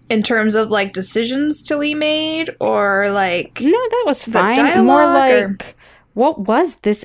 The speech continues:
Speaker 2: alien lady? Like, she didn't make any sense. Like, I, I don't understand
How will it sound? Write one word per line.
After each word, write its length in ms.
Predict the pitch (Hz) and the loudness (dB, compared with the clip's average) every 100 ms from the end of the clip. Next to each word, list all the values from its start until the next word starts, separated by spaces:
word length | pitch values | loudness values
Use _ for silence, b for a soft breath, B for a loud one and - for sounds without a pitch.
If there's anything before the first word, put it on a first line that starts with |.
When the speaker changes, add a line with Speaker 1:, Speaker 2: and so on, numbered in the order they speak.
| - | 0
Speaker 2:
alien 680 | 233 247 247 247 247 240 - | 0 2 2 2 2 0 -2
lady? 440 | 196 220 294 214 | -2 0 2 2
Like, 180 | 175 170 | 2 0
she 200 | - 294 | -2 -2
didn't 280 | 294 285 190 | 2 4 4
make 380 | 175 156 - - | 2 -2 -6 -8
any 320 | 214 208 170 139 | -2 0 0 0
sense. 840 | - 139 71 - - - - - _ _ _ - | -2 -2 -4 -12 -12 -10 -8 -12 _ _ _ -2
Like, 500 | 180 165 160 - - 170 | 0 0 -2 -12 -8 -6
I, 140 | - - | -4 -4
I 120 | 170 | -2
don't 260 | 170 160 | 0 0
understand 760 | 156 143 147 - 98 98 - | -2 -4 -6 -6 -8 -8 -10